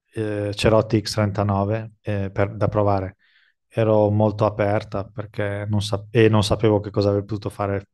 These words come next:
per me. Dopo qualche settimana notavo, notavo che avevo sempre più energia e che continuava a migliorare un, un pelino alla volta. La nebbia che avevo nel cervello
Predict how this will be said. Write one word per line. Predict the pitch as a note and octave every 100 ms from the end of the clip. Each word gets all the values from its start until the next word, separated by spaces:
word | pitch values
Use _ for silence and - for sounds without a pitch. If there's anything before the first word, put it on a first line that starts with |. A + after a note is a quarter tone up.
| _
per | - F#2+
me. | G2 G2 - - - _
Dopo | - G#2
qualche | G#2+ G#2+ A#2
settimana | - G#2 A#2 G#2 A2 G#2+
notavo, | G2+ G2+ G2+ G2+ G2+ G2+ G2 - _ _ _ _ _ _ _ _ _
notavo | - G#2 G#2+ G#2+ G#2 G#2
che | G#2+
avevo | G#2 G#2 G2+ G2+ _ _ - _ _ _ _
sempre | - - A2 G#2
più | A2+
energia | G#2 G2+ G2+ G#2 F#2 - _ _ _ _ _ _ _ _ _ _ _ _
e | A2 G#2
che | A2 G#2 G#2 G#2
continuava | A2+ G2 A2 A2+
a |
migliorare | A2+ A2 G#2+ G#2 G2+ G2+
un, | G2+ G2+ -
un | G#2
pelino | G#2 G2+ G#2
alla | G2
volta. | F#2+ F#2+ G2 G2 G2+ _ _ _ _ _ _ _
La | - G#2
nebbia | G#2 G#2+ G#2 G#2 G2+ G2 G2
che | -
avevo | G#2 G#2 G#2
nel | G2+ G2+ G2 G2 G2 F#2+ G2
cervello | F#2+ G#2 G2 G#2 G#2+ G#2+ A2